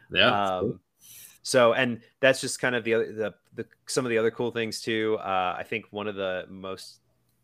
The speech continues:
Speaker 2: interesting, um, visual effects that happen, um,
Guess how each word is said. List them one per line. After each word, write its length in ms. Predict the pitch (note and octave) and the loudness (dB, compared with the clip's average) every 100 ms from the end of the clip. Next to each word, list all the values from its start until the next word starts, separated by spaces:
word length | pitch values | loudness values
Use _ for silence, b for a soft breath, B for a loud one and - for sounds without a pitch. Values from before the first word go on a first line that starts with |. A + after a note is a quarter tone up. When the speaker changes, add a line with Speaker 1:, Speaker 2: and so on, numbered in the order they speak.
| - | -12
Speaker 2:
interesting, 920 | A#2+ A#2 C#3+ C3 - C3+ C3 C3 - | -10 -2 -2 -2 -6 -8 -8 -12 -16
um, 580 | - A2+ G#2+ G#2+ G#2+ - - | -10 -6 -6 -6 -10 -18 -20
visual 420 | A#2+ G#2 A2+ B2+ | -12 -8 -6 -4
effects 300 | A#2+ B2 A#2+ | -6 -4 -6
that 100 | B2 | -6
happen, 400 | A#2 A#2 C3+ C3 - b b b - | -4 -6 -6 -12 -16 b b b -8
um, 500 | F#2+ F#2 F#2 F2 | -2 0 -2 -4